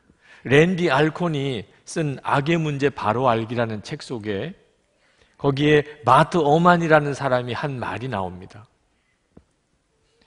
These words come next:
그는 고통의 문제 때문에 하나님을 떠난 사람입니다. 고통의 문제는 오랫동안 나를 쫓아다녔다. 내가 어릴 적에 종교에 관해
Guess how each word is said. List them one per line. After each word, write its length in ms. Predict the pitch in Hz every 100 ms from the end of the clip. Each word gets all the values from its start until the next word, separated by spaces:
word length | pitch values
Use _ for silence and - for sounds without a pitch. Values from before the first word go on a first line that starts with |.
| _
그는 420 | - 175 180 156 113 _ - _ _ _ -
고통의 400 | 185 196 190 175
문제 260 | 151 143
때문에 580 | 160 165 139 131 127 98 - _
하나님을 460 | - 196 190 165 135
떠난 340 | - 170 180
사람입니다. 480 | 135 110 90 92 101 - _ _ _ _ _ _ _ _ _ _ _ _ _
고통의 400 | - 180 202 202
문제는 380 | 185 170 175 170
오랫동안 560 | 156 175 180 175 160 156
나를 380 | 131 139 143 - -
쫓아다녔다. 880 | 175 - 139 127 120 110 - 98 110 _
내가 280 | 120 131 147
어릴 340 | 160 170 175
적에 400 | 165 143 139 127 - -
종교에 540 | 127 131 131 160 160
관해 380 | 131 127 135